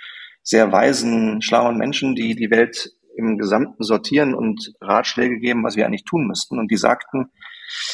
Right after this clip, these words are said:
„Lieber Behrend, lieber Stefan, die Nachhaltigkeit ist gar nicht mehr des Menschen größtes Problem, sondern die immer weiter steigende Unfähigkeit des Menschen, zwischen Fake und Fakt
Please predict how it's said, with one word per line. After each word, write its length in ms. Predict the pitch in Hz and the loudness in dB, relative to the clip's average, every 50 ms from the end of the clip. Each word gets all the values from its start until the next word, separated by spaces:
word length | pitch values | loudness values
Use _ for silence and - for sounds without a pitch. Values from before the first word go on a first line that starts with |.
| - - _ - | -10 -12 _ -2
„Lieber 220 | 120 110 101 98 | 0 4 4 4
Behrend, 420 | - 120 113 123 113 110 107 104 104 | 4 6 4 4 4 4 2 2 0
lieber 160 | 95 98 92 | 0 0 0
Stefan, 580 | - - 98 101 - 120 127 147 110 95 - - - | -2 -2 -4 0 2 2 2 0 0 -6 -8 -6 -2
die 100 | 110 101 | -2 0
Nachhaltigkeit 800 | 101 117 143 151 - 127 139 - - 101 - - - - - - | 2 2 2 2 2 0 0 0 -2 -6 -4 0 2 2 2 0
ist 120 | - - | -2 0
gar 120 | - 117 117 | 2 2 2
nicht 160 | 120 107 110 | 2 0 0
mehr 200 | 113 113 113 110 | 2 2 2 2
des 180 | 107 98 - | 2 0 0
Menschen 360 | - 113 117 113 110 - 120 110 | 0 0 0 0 -2 -2 -4 -2
größtes 460 | - 113 113 113 113 - 107 - - | 0 0 0 0 -2 -4 -10 -12 -8
Problem, 500 | - - 101 98 110 - 135 - - - _ _ _ _ _ _ _ _ _ _ _ _ _ _ _ _ _ _ _ | -6 -4 -4 -2 0 0 0 -2 -4 -8 _ _ _ _ _ _ _ _ _ _ _ _ _ _ _ _ _ _ _
sondern 680 | - - - 117 117 113 113 110 107 110 107 107 - - - | -4 0 2 4 6 6 6 6 4 2 0 -2 -6 -8 -12
die 280 | - 104 107 110 131 | -10 -6 -2 -2 0
immer 320 | 139 131 135 143 135 120 110 | 0 4 4 6 6 6 4
weiter 680 | 110 107 120 120 - - 120 113 113 117 117 117 - - | 4 4 4 2 2 2 4 6 6 6 4 2 0 -4
steigende 520 | - - - 117 117 123 113 117 107 110 - | -6 0 2 4 4 4 2 0 -2 -4 -2
Unfähigkeit 920 | - 165 180 185 - - 107 98 95 98 - - - 104 95 92 - - | -2 -2 -2 -2 -2 -2 -2 -2 -2 -2 -4 -6 -6 -4 -4 -4 -6 -8
des 160 | 101 - - | -10 -8 -6
Menschen, 540 | 113 101 95 95 - 127 147 185 240 - _ | -6 -4 -4 -4 -6 -6 -6 -8 -8 -10 _
zwischen 320 | - - 117 107 - 117 - | -10 -8 -6 -6 -6 -8 -10
Fake 520 | - - - 117 139 - - - - - _ _ _ _ _ | -4 0 0 0 0 0 -4 -8 -16 -20 _ _ _ _ _
und 200 | - 104 92 - | -12 -12 -10 -6
Fakt 480 | - - 123 - - - - - - | -2 -2 -2 -2 -2 -8 -14 -14 -16